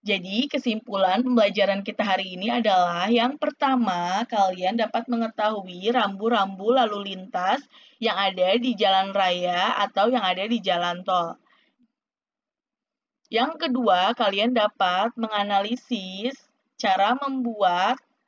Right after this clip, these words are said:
kalimat present continuous. Dan yang terakhir, kesimpulannya, Miss Yuli berharap kalian dapat membuat kalimat present continuous di rumah.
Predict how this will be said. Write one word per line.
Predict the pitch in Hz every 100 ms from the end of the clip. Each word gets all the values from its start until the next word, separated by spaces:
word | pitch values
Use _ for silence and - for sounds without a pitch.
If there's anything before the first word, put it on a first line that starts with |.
| _ _ _ _
kalimat | 214 208 208 196 185 208 285 - _ _
present | - 208 185 208 254
continuous. | 254 214 214 196 190 175 - - _ _ _ _ _ _ _ _ _ -
Dan | 190 240
yang | 302 302
terakhir, | 285 233 226 196 180 185 240 320 - _ -
kesimpulannya, | 233 214 - 208 196 196 185 185 202 262
Miss | 247
Yuli | 196 185 233
berharap | 240 208 175 208
kalian | 254 196 185 190 240
dapat | 190 - 220
membuat | 247 240 220 202 196 208 247
kalimat | 214 185 185 185 220 294 _ _ _
present | 202 190 190 254
continuous | 254 208 202 196 208 226
di | 196 185
rumah. | 185 180